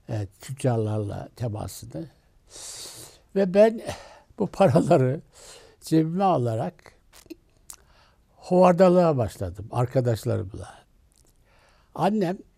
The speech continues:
e, Sadri Maksudi Bey profesördü o zaman. Ona gidip benim, e, bu savurganlığımı anlatmış. Bunu, e, bir Leyli Mektebi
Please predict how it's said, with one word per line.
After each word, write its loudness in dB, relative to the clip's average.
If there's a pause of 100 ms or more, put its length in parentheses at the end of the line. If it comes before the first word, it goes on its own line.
(160)
e, -6
Sadri -6
Maksudi -4
Bey -4
profesördü -8
o -12
zaman. -14 (840)
Ona -2
gidip -6 (1040)
benim, -2 (160)
e, -2 (540)
bu -4 (200)
savurganlığımı -4 (480)
anlatmış. -6 (580)
Bunu, 0 (120)
e, 0
bir 0
Leyli 4
Mektebi -4